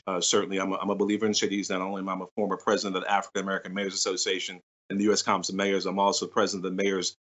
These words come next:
Mutual Admiration Society. I believe that mayors get things done. I would love to have more, more functional and clear control of delivery of, of the vaccine. I believe that we could get more done. But it, but, but absent that,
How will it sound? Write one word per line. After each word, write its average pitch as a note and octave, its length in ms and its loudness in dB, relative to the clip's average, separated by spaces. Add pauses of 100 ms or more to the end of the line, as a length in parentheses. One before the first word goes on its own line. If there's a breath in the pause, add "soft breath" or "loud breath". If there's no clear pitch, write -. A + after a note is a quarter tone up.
(120)
Mutual G#2 280 0
Admiration G2 600 2
Society. F#2+ 480 2
I F#2 40 0
believe F#2+ 200 -2
that F2 100 -4
mayors G2 300 0
get G2 180 -2
things F2+ 240 -6
done. G2+ 320 -2 (300)
I G2+ 100 2
would G2 140 2
love G#2+ 300 4
to A2 80 2
have G2+ 200 2
more, A2 480 6 (300)
more A2 200 4 (120)
functional A#2+ 560 2 (280)
and F#2 140 0
clear B2 220 8
control A2+ 640 4 (200)
of G2 200 2
delivery G#2 600 2
of, G2 220 -2
of F#2 100 -4
the F#2 80 -2
vaccine. F#2+ 480 0
I F#2+ 60 -4
believe F#2 180 -4
that F#2 60 -6
we F#2 60 -6
could F2 140 -12
get G#2 160 -2
more E2 340 -4
done. A#2 320 0 (340)
But G#2+ 180 2
it, G2+ 180 -2
but, G2+ 180 2 (120)
but G2+ 160 0 (100)
absent D3 460 6
that, F2+ 260 -2